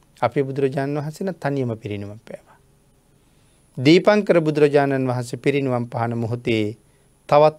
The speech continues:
කෝටි ගාණක් රහතන් වහන්සේලාත් ඒ ශාසනයේ පිරිනිවන් පෑවා කියලා කියනවා එදාම. එනම් භාග්‍යතුන් වහන්සේගේ නැතිවීම මොන තරම් පාඩුද, කෝටි ගණන් රහතන් වහන්සේලාත් නැති වුණාම එදා ලෝකයට මොන තරම් පාඩුවක් තියෙන්න ඇද්ද?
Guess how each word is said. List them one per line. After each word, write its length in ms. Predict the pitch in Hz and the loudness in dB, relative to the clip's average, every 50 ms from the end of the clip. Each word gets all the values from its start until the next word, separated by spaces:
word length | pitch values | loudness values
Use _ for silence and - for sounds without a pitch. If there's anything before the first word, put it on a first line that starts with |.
| _ _ | _ _
කෝටි 420 | _ - 160 160 175 185 175 190 147 | _ 2 4 6 6 4 4 2 2
ගාණක් 360 | 147 139 135 135 131 131 - | 2 2 2 0 -2 -4 -2
රහතන් 380 | - 139 117 139 147 - 131 127 | -2 -2 -2 -2 -4 -4 -6 -6
වහන්සේලාත් 640 | 123 120 107 120 120 117 - 120 113 110 110 113 - _ _ _ _ _ _ _ _ _ _ _ _ _ _ _ _ _ - | -6 -6 -6 -8 -10 -10 -8 -8 -4 -4 -4 -4 -4 _ _ _ _ _ _ _ _ _ _ _ _ _ _ _ _ _ 0
ඒ 120 | 147 139 131 | 0 0 2
ශාසනයේ 600 | - - 135 127 123 - - 127 120 120 117 113 | 0 -2 -2 -2 -2 -4 -8 -8 -6 -6 -8 -8
පිරිනිවන් 480 | 113 - 135 123 127 123 123 117 113 113 | -6 -4 -4 -4 -4 -4 -6 -8 -10 -12
පෑවා 300 | - - 113 107 110 110 | -10 -10 -10 -8 -10 -12
කියලා 260 | - 127 120 - - | -14 -16 -16 -16 -18
කියනවා 300 | _ - - 131 127 120 | _ -18 -14 -12 -10 -10
එදාම. 280 | 117 110 - - - _ _ _ _ _ _ _ _ _ _ _ _ _ _ _ _ _ _ _ _ _ _ _ _ _ _ _ | -10 -10 -12 -14 -16 _ _ _ _ _ _ _ _ _ _ _ _ _ _ _ _ _ _ _ _ _ _ _ _ _ _ _
එනම් 240 | 135 127 127 120 117 | -2 -2 0 -2 -2
භාග්‍යතුන් 640 | 113 117 127 131 135 151 165 165 180 175 175 185 175 170 | 2 4 4 6 6 4 4 2 0 0 2 0 0 2
වහන්සේගේ 520 | 165 151 160 165 151 - 165 156 147 147 | 2 0 0 -2 -2 -4 -4 -2 -2 0
නැතිවීම 500 | 147 143 139 - 156 147 147 147 143 139 | 0 0 -2 -2 -2 -2 0 0 0 -2
මොන 220 | 135 135 135 135 | -2 -2 -2 -4
තරම් 300 | 131 - 135 131 131 131 123 | -4 -4 -4 -2 -2 -4 -2
පාඩුද, 460 | 120 131 123 127 123 120 120 113 113 110 107 110 - _ _ _ _ _ _ _ _ _ _ _ _ _ _ - | 2 4 4 4 4 2 -2 0 0 0 0 -2 -6 _ _ _ _ _ _ _ _ _ _ _ _ _ _ 0
කෝටි 320 | - 147 143 147 - 151 | 4 4 4 4 2 -2
ගණන් 300 | 127 127 123 123 123 117 | -2 -2 -2 -2 -2 -2
රහතන් 420 | 117 120 120 131 - - 123 120 117 | -4 -4 -4 -4 -4 -6 -6 -4 -4
වහන්සේලාත් 460 | 113 113 117 113 - 117 113 113 120 | -6 -6 -8 -8 -6 -6 -6 -6 -6
නැති 260 | 123 117 113 - 123 | -8 -10 -8 -8 -8
වුණාම 340 | 113 113 110 98 110 113 107 107 117 - _ _ _ _ _ _ _ _ _ _ | -8 -8 -8 -8 -8 -8 -8 -10 -12 -16 _ _ _ _ _ _ _ _ _ _
එදා 280 | - 131 120 131 127 123 | 0 0 2 2 0 -2
ලෝකයට 440 | 120 117 117 117 113 - 123 113 110 113 | -2 -4 -6 -6 -6 -6 -8 -8 -6 -8
මොන 240 | 110 113 110 113 | -8 -8 -10 -10
තරම් 260 | - - 110 110 113 110 | -10 -8 -8 -8 -10 -10
පාඩුවක් 420 | - 113 113 113 117 120 127 113 - | -8 -8 -8 -8 -8 -12 -14 -16 -18
තියෙන්න 280 | _ - 127 - - - | _ -14 -14 -14 -14 -14
ඇද්ද? 220 | - - _ _ | -16 -18 _ _